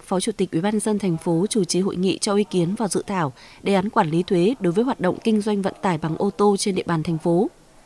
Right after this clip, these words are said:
Trên địa bàn thành phố hiện có ba mươi tư doanh nghiệp kinh doanh hoạt động vận tải với năm trăm phương tiện gồm xe khách, xe buýt, xe taxi, xe điện và máy xúc. Trong đó có ba trăm mười bảy phương tiện vận tải tư nhân với một trăm mười ba hộ.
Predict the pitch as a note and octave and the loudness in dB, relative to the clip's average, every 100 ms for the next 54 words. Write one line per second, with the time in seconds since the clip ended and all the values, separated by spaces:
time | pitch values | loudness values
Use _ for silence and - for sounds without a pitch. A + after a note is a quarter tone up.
0 | - - C4+ B3 A3+ F#3+ F3 F3 F3+ F#3 | -20 -2 2 4 4 4 4 2 4 2
1 | B3+ - F3+ A#3 B3 A#3 B3 A#3 A#3 A3+ | 2 2 2 4 2 2 2 2 2 2
2 | G3+ - A3+ A3 A3+ A3 A3 D#3+ F3+ D3 | 2 2 0 2 2 2 0 2 0 0
3 | F3+ - G3 E3 - - - - G3+ G3 | -6 -2 0 0 -4 -14 -20 -4 4 4
4 | A#3 C4 B3 A#3+ A#3+ B3 A3 G#3+ - E3+ | 4 2 2 0 2 0 2 2 2 2
5 | F3+ E3 - A3 - E4 - - - - | 0 0 -2 -2 -2 -4 -8 -20 -12 -2
6 | A#3 C4+ E4+ _ - - A3 D4+ - A#3 | 2 2 0 _ -8 -4 -2 -2 0 2
7 | A3 - - - G3+ G3+ - E3 D#3+ E3+ | 2 -2 -6 -2 2 2 0 -2 0 0
8 | D4 E4 - - - - - - D4 B3 | 0 -2 -8 -20 -20 -20 -10 -2 0 2
9 | G3+ G3+ G3+ B3+ C4+ A#3 G3 F3 C#3+ A#3+ | 2 2 0 0 0 0 2 0 0 -2
10 | A#3 A3 - F3+ - F3+ D3+ A3 G#3 A3 | -2 -4 -4 -8 -4 -6 -2 -2 2 0
11 | G3+ - - - G3+ B3+ B3 C4 A3 F3+ | 0 -6 -18 -2 2 2 2 0 0 0
12 | G3 G#3 F3+ | 0 2 2